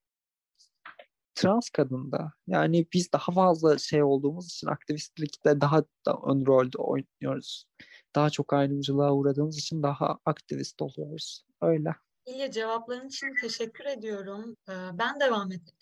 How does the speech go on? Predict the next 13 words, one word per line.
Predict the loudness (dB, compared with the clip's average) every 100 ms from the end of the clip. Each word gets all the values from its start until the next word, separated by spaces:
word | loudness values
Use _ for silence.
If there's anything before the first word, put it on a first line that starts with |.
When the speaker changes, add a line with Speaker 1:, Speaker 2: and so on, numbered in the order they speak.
| -6
Speaker 2:
devam | 0 0 0 -4
etmek | -8 -10 -10
istiyorum. | -10 -6 -4 -4 -4 -6
Birkaç | -4 -2 -2
tane | -2 -2 -2
benim | -2 -4 -4
de |
sorum | -6 -2 -2 0
var. | -2 -4 -10 _ -20 -20 -20 -20 -20 -20 -20 _ _ 0
Ee, | 2 4 2 -2 -4 -8 -12 _
peki | -4 0 2
bu | 6 6 4 2 4
dediklerinin | 4 2 4 4 4 2 2 2 0